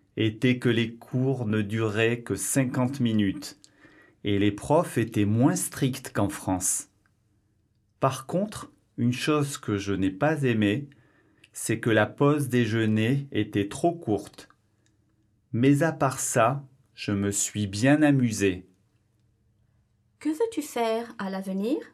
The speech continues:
Speaker 1: Je ne sais pas encore. Mais après l'école, je vais sûrement me trouver un petit boulot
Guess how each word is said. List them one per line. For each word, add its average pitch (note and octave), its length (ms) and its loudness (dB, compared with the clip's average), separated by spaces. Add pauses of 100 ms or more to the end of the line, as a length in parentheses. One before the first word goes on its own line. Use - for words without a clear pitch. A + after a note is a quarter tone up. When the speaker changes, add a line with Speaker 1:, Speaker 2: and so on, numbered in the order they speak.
(1080)
Speaker 1:
Je - 180 0
ne C3 200 6
sais C#3+ 260 2
pas D3 240 2
encore. B2 580 2 (1200)
Mais G#2+ 200 2
après D3 380 2
l'école, B2+ 640 4 (280)
je - 200 -6
vais G2 180 -2
sûrement C#3 840 4
me C3+ 140 4
trouver A#2 460 0
un G#2+ 120 4
petit C3 380 -2
boulot A#2 500 2